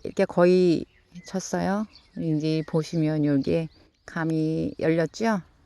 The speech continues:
감이 열렸는데, 수목원에 갔더니,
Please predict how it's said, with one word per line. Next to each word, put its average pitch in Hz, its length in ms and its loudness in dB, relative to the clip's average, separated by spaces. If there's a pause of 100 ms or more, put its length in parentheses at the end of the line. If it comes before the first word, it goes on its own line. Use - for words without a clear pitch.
(720)
감이 160 180 -6
열렸는데, 156 760 0 (840)
수목원에 254 540 6
갔더니, 175 960 2